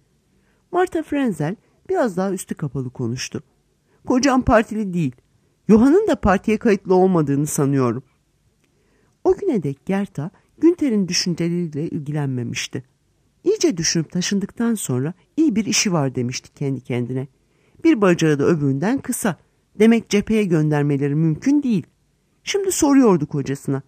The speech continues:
"Neden partilisin?" "Nasıl, neden mi?"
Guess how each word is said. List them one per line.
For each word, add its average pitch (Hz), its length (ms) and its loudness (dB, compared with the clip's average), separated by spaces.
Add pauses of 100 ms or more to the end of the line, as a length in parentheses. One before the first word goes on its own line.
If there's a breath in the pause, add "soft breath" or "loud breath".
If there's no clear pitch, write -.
(320)
"Neden 466 320 0
partilisin?" 170 720 -4 (1000)
"Nasıl, 226 300 0
neden 196 460 4
mi?" 170 220 2